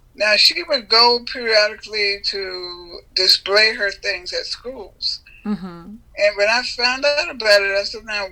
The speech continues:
Speaker 1: why aren't you telling everybody?" 'Cause it was amazing what she had done.
Speaker 2: Yeah.
Speaker 1: Um, it was her wax museum. We call it her,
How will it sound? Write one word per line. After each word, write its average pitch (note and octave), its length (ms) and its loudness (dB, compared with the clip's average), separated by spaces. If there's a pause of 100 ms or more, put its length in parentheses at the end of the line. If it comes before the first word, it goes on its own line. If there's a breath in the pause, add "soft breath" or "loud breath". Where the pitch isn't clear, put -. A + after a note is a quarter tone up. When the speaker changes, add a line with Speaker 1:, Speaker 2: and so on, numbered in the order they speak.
Speaker 1:
why B3+ 320 0 (100)
aren't A3+ 360 -4
you E3+ 300 -8 (1300)
telling A#3 460 2 (100)
everybody?" G3 760 -2
'Cause - 260 -4
it G3+ 80 -10
was - 180 -4 (100)
amazing G3+ 600 2
what F#3 120 -2
she G3 160 2
had G3 180 -8
done. A#3+ 360 -2 (240)
Speaker 2:
Yeah. G3 680 -6 (160)
Speaker 1:
Um, F3+ 600 0 (680)
it G3+ 180 2
was G3+ 200 4
her G#3+ 340 0
wax F#3+ 540 2
museum. F#3 580 0
We F3 100 -10
call F#3 360 0
it F#3+ 80 0
her, F3+ 340 -2